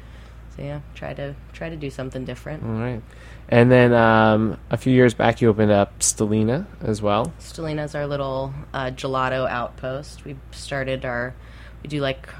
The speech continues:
Speaker 1: our funky gelato at Sorella. I think you know about it. Um, and we've, it's something people really like, so we decided to kinda branch out and do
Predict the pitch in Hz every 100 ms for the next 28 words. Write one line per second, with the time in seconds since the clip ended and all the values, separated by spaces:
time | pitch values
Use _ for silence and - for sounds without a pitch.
0 | - 135 - 135 135 123 120 113 107 98
1 | 104 - - 120 - - - - - -
2 | - 135 127 123 120 123 123 143 147 -
3 | - 113 143 127 - - - - 123 120
4 | 120 120 131 - - - - 123 - -
5 | - 127 120 123 127 123 120 120 131 104
6 | 123 - 123 117 120 113 113 113 - -
7 | 82 - - - - - - - - -
8 | - - - - 127 123 - 117 117 117
9 | 120 117 113